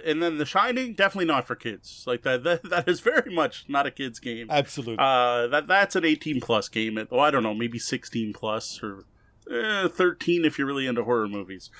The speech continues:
Speaker 1: But that, that, that's
Speaker 2: Yeah,
Speaker 1: stretching
Speaker 2: that's
Speaker 1: it.
Speaker 2: a stretch. Um, up next, a comment from Richie Miles about that Amazon sale you just mentioned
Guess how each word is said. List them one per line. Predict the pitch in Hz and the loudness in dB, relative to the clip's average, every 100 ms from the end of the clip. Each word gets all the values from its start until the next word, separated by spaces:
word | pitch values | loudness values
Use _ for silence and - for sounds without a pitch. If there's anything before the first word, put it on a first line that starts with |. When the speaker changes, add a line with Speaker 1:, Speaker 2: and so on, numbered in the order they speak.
| - - | -20 -20
Speaker 1:
But | - 110 | -14 0
that, | 139 131 - | 2 2 2
that, | 139 143 | -2 0
that's | 143 | 0
Speaker 2:
Yeah, | 113 | 0
Speaker 1:
stretching | - 131 120 113 | -2 0 0 -2
Speaker 2:
that's | 104 107 | -6 -6
Speaker 1:
it. | |
Speaker 2:
a | |
stretch. | - 113 95 - - _ _ _ _ | -8 -10 -10 -14 -20 _ _ _ _
Um, | 147 135 135 135 123 _ _ _ _ - | 4 4 2 -2 -12 _ _ _ _ 0
up | - 302 | 0 2
next, | 247 - 190 | 0 0 -2
a | |
comment | 220 240 254 | 0 2 2
from | - 160 | 0 -2
Richie | 135 - 233 226 | -2 -4 -4 0
Miles | 175 180 196 95 92 - | 2 2 2 0 -6 -6
about | 151 143 156 - | 2 4 2 -2
that | 139 156 151 | 0 0 2
Amazon | 180 294 202 131 117 | 2 2 4 2 2
sale | - 120 107 | 0 0 0
you | 101 | -4
just | 101 110 | -6 -6
mentioned | 107 107 135 175 | -4 -4 -2 -4